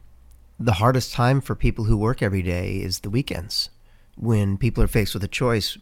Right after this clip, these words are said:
of, "I've got this free time, what do I do with it?" If this rings true for you, maybe therapy can help you find what matters to you so you can do more of it. I've benefited from therapy for many years now, and I talk openly about it.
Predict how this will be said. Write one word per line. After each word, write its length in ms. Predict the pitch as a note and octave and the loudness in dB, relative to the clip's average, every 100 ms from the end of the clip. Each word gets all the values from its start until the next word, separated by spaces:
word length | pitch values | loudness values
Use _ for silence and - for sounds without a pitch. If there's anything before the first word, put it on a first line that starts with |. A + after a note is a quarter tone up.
| - | -12
of, 160 | F#2 F#2 | -8 -8
"I've 120 | F#2 | -4
got 160 | G2 - | -4 -2
this 100 | - | -4
free 140 | G2+ | -4
time, 300 | - G#2 G#2+ | -2 -2 0
what 100 | F#2+ | 0
do 100 | G2 | -2
I 40 | F2 | -2
do 200 | E2 C3 | -2 -2
with 160 | G#2+ D#2 | -2 -4
it?" 180 | E2+ - - - - | -6 -10 -20 -20 -10
If 120 | B2 | -4
this 180 | C#3 - | -4 0
rings 160 | D3 - | 0 -2
true 240 | - D3 | -2 -2
for 120 | - | 2
you, 180 | D#3+ F3+ | 2 4
maybe 220 | C#3+ D3 | 2 2
therapy 600 | F3 - D3+ E3 - F#2 A2 - - - - | 2 4 4 4 2 0 -6 -20 -20 -20 -6
can 120 | B2+ | 0
help 160 | A2+ A2+ | 0 0
you 60 | A#2 | 0
find 340 | A2+ B2+ A2+ | 2 4 2
what 80 | G#2+ | 2
matters 360 | A2+ A2+ A2+ - | 2 4 2 -2
to 160 | - F#2+ | -4 -4
you 180 | E2 - - - - - | -2 -6 -10 -20 -20 -8
so 160 | - | -2
you 60 | G#2+ | 2
can 100 | A2+ | 4
do 100 | A#2 | 6
more 240 | A2+ A#2 | 6 6
of 140 | C#3 F#2 | 4 2
it. 120 | - - - - - - - - | -4 -12 -18 -20 -20 -20 -10 0
I've 260 | C3+ D#3 - - | 2 2 0 0
benefited 480 | A#2 A2+ G#2+ G2 - | 2 2 0 -2 -4
from 160 | G2 | -4
therapy 400 | F2+ F2 F2 - | -2 -2 -2 -4
for 180 | F2+ - | -8 -4
many 200 | F2+ G#2 | 0 2
years 300 | G2 F2+ F2 | 2 -2 -4
now, 240 | F2 E2+ F#2 | -6 -4 -6
and 80 | |
I 100 | F#2 | -6
talk 300 | F2+ G2+ G#2 | -4 -4 -2
openly 340 | G2+ G2 F#2+ F2 | -2 0 0 0
about 300 | E2 F#2+ F#2+ | -2 -2 -2
it. 180 | F2 | -4